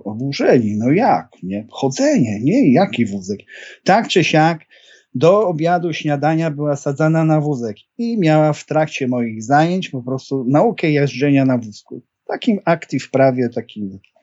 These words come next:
gdzieś tam w demobilu jakiś skołowaliśmy, pasował do niej, co sobie jeździła. Słuchajcie, w mieszkaniu dwupokojowym, znaczy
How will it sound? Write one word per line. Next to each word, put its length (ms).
gdzieś 320
tam 160
w 80
demobilu 540
jakiś 580
skołowaliśmy, 760
pasował 540
do 140
niej, 160
co 180
sobie 260
jeździła. 380
Słuchajcie, 420
w 60
mieszkaniu 640
dwupokojowym, 920
znaczy 580